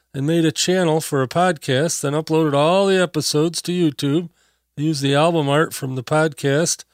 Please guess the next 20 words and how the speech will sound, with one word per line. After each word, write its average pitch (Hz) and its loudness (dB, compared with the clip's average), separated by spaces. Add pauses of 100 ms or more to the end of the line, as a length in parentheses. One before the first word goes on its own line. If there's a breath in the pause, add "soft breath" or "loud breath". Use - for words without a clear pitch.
(400)
and 139 -4
then 147 0
monetized 147 0
the 131 -6
channel. 175 -2 (1080)
Podcast 147 0
host 156 2
did 139 -4
not 156 0
authorize 147 0
this, 160 -2
nor 156 0
does 147 0
he 156 -4
have 156 -2
access 160 -2
to - -8
the 160 0
YouTube 127 -2
account. 110 -4